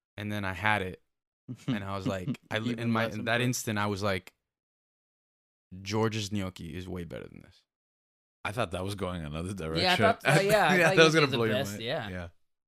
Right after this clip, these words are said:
Speaker 1: Yeah, surprise, surprise, that place sucks.
Speaker 2: Guys,
Speaker 3: What?
Speaker 2: Mythos is the worst
Speaker 3: It's
Speaker 2: amusement park
Speaker 3: expensive too,
Speaker 2: restaurant
Speaker 3: right?
Speaker 2: ever.
Speaker 1: I guess for, like, a theme, yeah, it was, like, what, twenty bucks, eighteen dollars?
Speaker 2: I remember, I think I paid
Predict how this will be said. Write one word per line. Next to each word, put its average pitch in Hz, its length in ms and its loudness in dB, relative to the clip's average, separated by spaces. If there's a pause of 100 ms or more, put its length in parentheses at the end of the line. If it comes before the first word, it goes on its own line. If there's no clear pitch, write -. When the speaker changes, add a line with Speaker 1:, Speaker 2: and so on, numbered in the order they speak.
(720)
Speaker 1:
Yeah, 113 300 0 (140)
surprise, 139 420 4
surprise, 110 640 0 (760)
that 110 180 -2
place 117 200 -2
sucks. - 360 -10 (180)
Speaker 2:
Guys, 123 160 4
Speaker 3:
What? 147 180 10
Speaker 2:
Mythos 202 340 8
is 147 160 -4
the 131 140 0
worst 123 520 -2
Speaker 3:
It's 135 60 -10
Speaker 2:
amusement 123 180 -4
park 117 380 2
Speaker 3:
expensive 95 260 2
too, 127 160 6
Speaker 2:
restaurant 98 200 4
Speaker 3:
right? - 100 -8 (340)
Speaker 2:
ever. 110 380 -14 (400)
Speaker 1:
I 98 100 -8
guess 113 220 -2
for, 117 100 -4
like, 107 120 0
a 98 80 -4
theme, 110 300 -4
yeah, 117 220 2
it 110 40 0
was, 107 120 -4
like, 120 140 0
what, 110 320 -2
twenty 117 260 -2
bucks, 120 320 -2
eighteen 117 300 -4
dollars? 165 420 -2 (1600)
Speaker 2:
I 127 120 -4
remember, 139 880 -4
I 127 80 -16
think 170 200 -8
I 202 80 -4
paid 120 420 -10